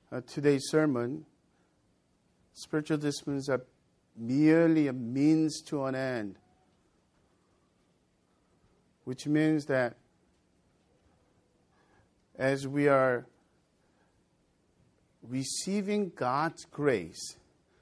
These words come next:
something we cannot do alone. We don't have a power to change within ourselves.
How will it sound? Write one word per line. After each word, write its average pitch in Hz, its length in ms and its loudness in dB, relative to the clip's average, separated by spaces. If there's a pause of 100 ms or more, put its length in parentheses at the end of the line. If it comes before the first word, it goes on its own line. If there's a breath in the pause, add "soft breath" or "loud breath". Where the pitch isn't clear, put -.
(160)
something 170 640 -2
we 160 160 -2
cannot 151 500 -2 (260)
do 135 480 0 (460)
alone. 110 480 -4
We 127 140 -4
don't 143 220 0
have 156 280 0
a 131 80 -2
power 151 720 -2 (1600 soft breath)
to 120 100 -14
change 143 520 -4
within 120 380 -6
ourselves. 98 800 -14